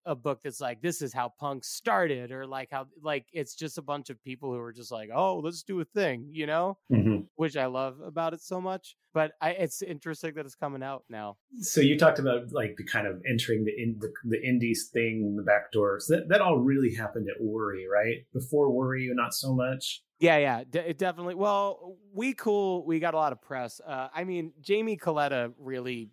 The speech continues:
Speaker 1: just kind of, I think, new writers who were good writers who she thought would really like those records that I was doing, and she just, like, kept on about listening to 'em, and then when they listened to 'em, they liked 'em, and that kinda got me in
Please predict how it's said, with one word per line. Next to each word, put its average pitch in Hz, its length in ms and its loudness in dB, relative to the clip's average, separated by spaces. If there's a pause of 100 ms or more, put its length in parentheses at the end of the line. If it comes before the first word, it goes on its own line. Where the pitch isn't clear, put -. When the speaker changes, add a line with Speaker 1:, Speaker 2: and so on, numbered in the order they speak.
(160)
Speaker 1:
just - 220 -10
kind 120 240 0
of, 104 160 -8 (260)
I 165 80 2
think, 170 480 -2
new 214 440 2
writers 175 520 2
who 170 100 0
were 147 120 -2
good 147 320 -4
writers 135 680 -2 (160)
who 127 500 0 (200)
she 139 440 -4 (180)
thought 123 320 2 (320)
would 120 540 0 (340)
really 127 340 -4
like 113 300 -6 (220)
those 117 300 -4
records 113 380 -10
that 127 100 -6
I 127 80 -2
was 131 200 -8
doing, 139 500 -4
and 123 300 -6
she 120 300 -8
just, 110 340 -12 (280)
like, 113 220 -6 (240)
kept - 240 -6
on 120 220 -2
about 107 340 -8
listening 120 340 -8
to 113 140 -10
'em, 113 120 -8
and 110 80 -10
then 110 100 -10
when 113 80 -12
they 117 80 -12
listened 120 300 -14
to 131 80 -8
'em, 123 80 -10
they 113 100 -10
liked 110 280 -12
'em, 113 120 -8
and 107 100 -14
that 107 120 -14
kinda 110 200 -10
got 104 220 -14
me 117 160 -14
in 110 220 -14